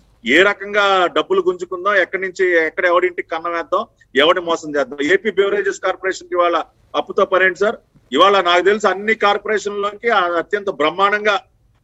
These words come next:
ఆదాయం వస్తున్నది ఏపీ బెవరేజెస్ కార్పొరేషన్ కే. అటువంటి ఏపీ బెవరేజెస్ కార్పొరేషన్ కి వాళ్ళు అప్పు దేనికి సార్?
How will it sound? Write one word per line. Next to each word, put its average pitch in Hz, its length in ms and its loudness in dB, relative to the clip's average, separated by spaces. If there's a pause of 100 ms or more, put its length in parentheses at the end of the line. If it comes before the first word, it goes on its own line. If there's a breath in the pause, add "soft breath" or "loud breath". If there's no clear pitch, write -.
ఆదాయం 196 400 2
వస్తున్నది 202 420 0
ఏపీ 202 180 -2
బెవరేజెస్ 190 480 0
కార్పొరేషన్ 170 500 -6
కే. 156 260 2 (400)
అటువంటి 208 400 0
ఏపీ 214 240 0
బెవరేజెస్ 214 460 0
కార్పొరేషన్ 196 460 -4
కి 196 60 -4
వాళ్ళు 185 200 4
అప్పు 190 180 -6
దేనికి 170 280 -2
సార్? 143 160 0